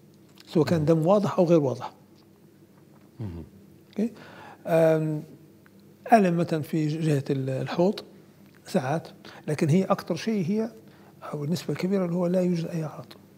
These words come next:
Speaker 2: مم. هذه مسألة اضطرابات البول.
Speaker 1: مم.
Speaker 2: يعني، يعني ال-،
Speaker 1: هي
Speaker 2: كيف
Speaker 1: أ-،
Speaker 2: تكون يعني؟ كيف
Speaker 1: آه، كيف
Speaker 2: تعرف
Speaker 1: تكون؟
Speaker 2: عنها؟
Speaker 1: يعني مثلًا المريض يكو-، يكون عنده انتظام في التبول أو
Speaker 2: مم.
Speaker 1: يكون عنده،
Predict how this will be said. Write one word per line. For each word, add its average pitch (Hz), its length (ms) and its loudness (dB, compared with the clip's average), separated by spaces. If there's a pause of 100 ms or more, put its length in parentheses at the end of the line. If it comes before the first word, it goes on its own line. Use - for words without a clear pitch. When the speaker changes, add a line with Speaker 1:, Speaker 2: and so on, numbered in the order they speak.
(120)
Speaker 2:
مم. 113 140 -6 (260)
هذه 208 200 4
مسألة 151 280 2
اضطرابات 113 500 0
البول. 98 500 -4 (280)
Speaker 1:
مم. 147 140 0
Speaker 2:
يعني، 104 400 -6
يعني 101 220 -6
ال-، 92 140 -8 (580)
Speaker 1:
هي 165 160 4
Speaker 2:
كيف 175 180 4
Speaker 1:
أ-، 170 40 2
Speaker 2:
تكون 143 360 0
يعني؟ 92 200 -8
كيف - 100 -4
Speaker 1:
آه، 175 100 4
كيف 123 100 2
Speaker 2:
تعرف 240 120 2
Speaker 1:
تكون؟ 269 180 0
Speaker 2:
عنها؟ 277 120 4
Speaker 1:
يعني 247 140 2
مثلًا 214 340 2
المريض 214 460 0
يكو-، 214 240 -2
يكون 208 280 4
عنده 196 320 0
انتظام 170 400 0
في 131 100 -12
التبول 139 500 -6
أو 143 100 -2
Speaker 2:
مم. 139 60 -4
Speaker 1:
يكون 151 200 -4
عنده، 147 240 -4